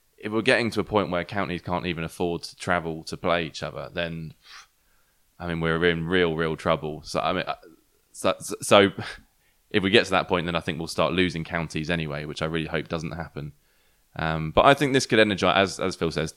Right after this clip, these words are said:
twenty twenty-one, it's not gonna happen for that, but I think this could energise the county championship in, a, in the next couple of years.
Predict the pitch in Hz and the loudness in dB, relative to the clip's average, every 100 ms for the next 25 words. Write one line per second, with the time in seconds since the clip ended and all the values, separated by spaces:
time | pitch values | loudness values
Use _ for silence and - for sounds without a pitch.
0 | - - 85 82 80 78 65 76 78 73 | -6 0 0 0 -2 -2 -4 -4 -4 -6
1 | 73 85 64 - 87 65 80 - - 80 | -6 -2 -2 -2 -4 -4 -8 -6 -6 -6
2 | 76 82 80 78 - _ _ _ - 78 | -6 -4 -6 -6 -14 _ _ _ -6 -6
3 | 78 80 80 78 80 82 82 80 82 82 | -4 -4 -4 -4 -6 -4 -4 -4 -4 -4
4 | 73 - 80 80 85 80 - | -6 -8 -6 -2 -2 -4 -8